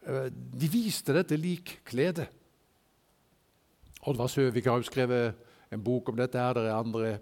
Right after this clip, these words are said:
bøker som er gitt ut, verd å sette seg inn i. Men det var jo utrolig sterkt å komme inn i dette rommet, hvor dette likkledet, som man tenker er kledet Jesus var pakket inn i da han døde,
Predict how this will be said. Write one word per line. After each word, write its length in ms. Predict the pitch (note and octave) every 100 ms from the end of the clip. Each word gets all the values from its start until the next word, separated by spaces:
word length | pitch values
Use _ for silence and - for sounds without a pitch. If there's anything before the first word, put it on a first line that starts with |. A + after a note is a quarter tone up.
| -
bøker 260 | A2+ A2+
som 200 | A2 A2
er 120 | A#2 A2+
gitt 100 | A2+
ut, 140 | F#2+ E2
verd 280 | A#2 A#2+ A2
å 80 |
sette 220 | A2 A#2 -
seg 200 | B2 A#2+
inn 240 | G#2 G2
i. 120 | G#2 - - - - -
Men 120 | G#2
det 140 | A#2 G2
var 280 | A2+ B2+ C3+
jo 260 | F#2+ F#2+ - _ _ _ -
utrolig 880 | B2+ B2 - C3 G#2+ A#2 F2+ F2+ F2+
sterkt 580 | - - - - - - - -
å 100 | -
komme 320 | - A2+ A2
inn 220 | G#2+ G#2+ E2 - - _
i 80 | A2+
dette 260 | G2 - A#2+
rommet, 460 | G2 F#2+ G2 F#2 - - - _
hvor 200 | C#3 A#2
dette 240 | A2+ - G#2+
likkledet, 1080 | B2+ A#2+ - F#3 - - F2+ F2 F#2 B2+ - -
som 180 | - A#2
man 80 | A2
tenker 520 | - C#3 B2+ - G2
er 140 | - G#2 -
kledet 460 | B2 C3 A#2+ E2
Jesus 680 | G#2+ C3 G#2 D#2 - G#2+ -
var 160 | G2+ -
pakket 380 | D3 - F3 F3
inn 220 | F#3 E3+
i 180 | B2 - - _ _ -
da 120 | C#3
han 180 | C#3+ D3+
døde, 400 | F3+ E3 B2+